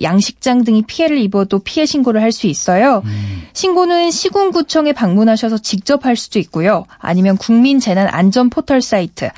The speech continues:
Speaker 1: 더블유더블유 점 세이프코리아 점 지오 점 케이알을 통해서도 가능한데요.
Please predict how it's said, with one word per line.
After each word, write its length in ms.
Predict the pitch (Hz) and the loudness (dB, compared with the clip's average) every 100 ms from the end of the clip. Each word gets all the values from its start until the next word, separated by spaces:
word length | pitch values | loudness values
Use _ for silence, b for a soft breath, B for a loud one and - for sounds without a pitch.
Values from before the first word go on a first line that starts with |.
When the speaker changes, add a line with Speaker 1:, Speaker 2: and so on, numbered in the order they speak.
| B - | B -4
Speaker 1:
더블유더블유 720 | 254 254 277 269 254 247 233 214 | 0 2 2 2 2 2 2 0
점 260 | - 294 320 | 0 0 0
세이프코리아 800 | - 320 311 302 - 262 240 214 - | -2 -2 -2 -6 -2 2 2 0 -2
점 300 | - 311 349 | 0 0 -2
지오 220 | - 196 | -6 -4
점 200 | 170 190 196 | -2 -2 -2
케이알을 420 | - 302 269 247 | 0 2 2 0
통해서도 460 | 233 214 208 196 202 | 0 0 0 -2 -4
가능한데요. 800 | - 151 175 196 180 220 294 | -4 -2 2 2 2 2 2